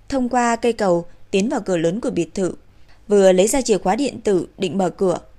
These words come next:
bỗng nhiên Tinh Thần nhìn thấy lầu hai vẫn còn sáng đèn. "Sao lại như thế?" Tinh Thần quá sợ hãi.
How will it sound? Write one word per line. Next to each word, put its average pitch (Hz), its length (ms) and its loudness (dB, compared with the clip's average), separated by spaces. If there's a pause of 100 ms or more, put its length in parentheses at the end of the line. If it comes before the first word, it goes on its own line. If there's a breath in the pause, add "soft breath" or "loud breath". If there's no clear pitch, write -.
(240)
bỗng 196 160 -2
nhiên 220 220 0
Tinh 190 180 -4
Thần 180 180 -2
nhìn 165 220 -6
thấy 185 320 -2 (540 soft breath)
lầu 180 180 2
hai 196 280 -2
vẫn 226 160 -4
còn 214 140 -2
sáng 185 240 -2
đèn. 190 220 -2 (640 soft breath)
"Sao 185 340 0
lại 208 120 0
như 208 120 0
thế?" 220 320 2 (520)
Tinh 262 160 0
Thần 196 300 0
quá 202 140 2
sợ 247 160 0
hãi. 208 300 -2